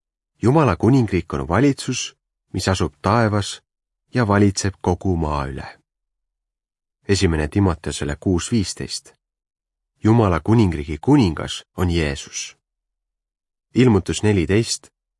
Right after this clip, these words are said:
üks ja neli. Jeesusel on sada nelikümmend neli tuhat kaaskuningat, kes on valitud inimeste hulgast.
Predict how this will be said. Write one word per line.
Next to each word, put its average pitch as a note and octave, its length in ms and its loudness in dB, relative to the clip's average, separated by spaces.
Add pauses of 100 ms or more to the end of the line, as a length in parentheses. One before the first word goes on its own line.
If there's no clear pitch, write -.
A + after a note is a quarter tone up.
(340)
üks G#2+ 280 -2
ja E2 80 -2
neli. D2 320 -6 (920)
Jeesusel A2+ 500 2
on E2+ 140 0
sada E2+ 260 -4
nelikümmend G2+ 580 2
neli G#2 260 2
tuhat D#2 320 -6
kaaskuningat, - 960 -6 (420)
kes - 200 -2
on C#2+ 140 -2
valitud G2+ 460 0
inimeste D2+ 540 -6
hulgast. - 540 -10